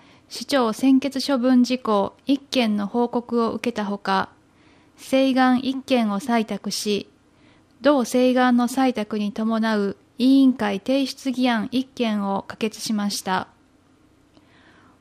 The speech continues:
本定例会では、十二月八日及び九日の二日間にわたり、十人の議員が一般質問を行いました。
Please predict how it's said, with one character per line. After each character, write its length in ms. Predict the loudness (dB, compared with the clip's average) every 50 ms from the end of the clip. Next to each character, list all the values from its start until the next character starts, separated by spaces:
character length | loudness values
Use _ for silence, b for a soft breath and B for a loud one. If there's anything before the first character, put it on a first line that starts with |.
| _ -2
本 220 | 2 4 4 4 4
定 240 | 2 2 2 4
例 180 | 4 4 2 2
会 260 | 0 -2 -2 -2 -2
で 140 | -2 -2 0
は、 300 | 0 0 0 0 -2 -6 b b b b b b b b _ -4
十 240 | -2 0 2 4
二 160 | 4 4 4 4
月 320 | 2 -2 -2 -6 -4 0
八 240 | 2 2 2 2 0
日 400 | 0 -2 0 2 2 0 -2 -4 _ _ _ _ _
及 280 | 0 2 2 2 2 0
び 280 | -2 -2 -2 -2 -6 _ _ _ _
九 300 | -6 -6 -2 2 4 4 4 4 2
日 160 | 2 0 2
の 280 | 2 2 2 0 -4 -6
二 240 | -8 -8 -8 -8 -6
日 100 | -4 -4
間 300 | -2 0 -2 0 0 -2
に 120 | -2 -2 -4
わ 100 | -4 -4
た 160 | -4 -4 -2
り、 240 | -2 -2 -2 -4 -8 _ _ _ _ b b b b b b b b -4
十 260 | 0 0 2 4 4
人 260 | 4 4 2 2 0
の 140 | -2 -2 -2
議 200 | 0 0 2 2
員 200 | 2 2 0 -2
が 280 | 0 0 -2 -2 -4 -6 _
一 120 | -6 -6 -6 -2
般 200 | 0 2 4 4
質 280 | 2 2 -4 -4 -2 -2
問 360 | 0 0 0 -2 -2 -2 -4
を 40 | -4
行 120 | -4 -2
い 260 | 0 0 2 2 0 0
ま 140 | -2 -2
し 100 | -4 -6
た。 300 | -6 -4 -4 -4 -4 -6